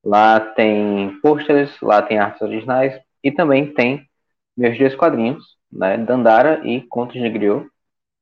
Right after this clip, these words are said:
que do Contos de Griot eu fiz com a minha namorada Ana. E esse ano, é, vai sair um novo Contos de Griot com três histórias, três artistas diferentes.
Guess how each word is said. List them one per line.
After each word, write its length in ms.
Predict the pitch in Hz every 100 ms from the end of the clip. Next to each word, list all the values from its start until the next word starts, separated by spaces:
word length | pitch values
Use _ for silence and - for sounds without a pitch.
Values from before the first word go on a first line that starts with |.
| _ _ _ _ _
que 80 | 107
do 100 | 104
Contos 300 | - 110 107
de 80 | 101
Griot 240 | 95 98
eu 60 | -
fiz 120 | 98
com 140 | -
a 40 | 101
minha 140 | 98
namorada 540 | 98 98 95 90 92 - _ _ _ -
Ana. 320 | 113 151 - _ _ _ _ _ _ -
E 140 | 135
esse 280 | 170 - -
ano, 600 | 185 160 175 190 202 190 -
é, 540 | 131 135 135 131 127
vai 200 | 120 135 -
sair 220 | 131 127
um 100 | 131
novo 300 | 131 131 147
Contos 260 | 147 131 123
de 80 | 120
Griot 500 | 120 120 143 180 - _ _
com 300 | - 113 110
três 240 | 113 120 120 127
histórias, 440 | - 135 151 180 - _ _ _
três 240 | - 117 113
artistas 440 | 117 120 110 117
diferentes. 560 | 120 - 123 139 147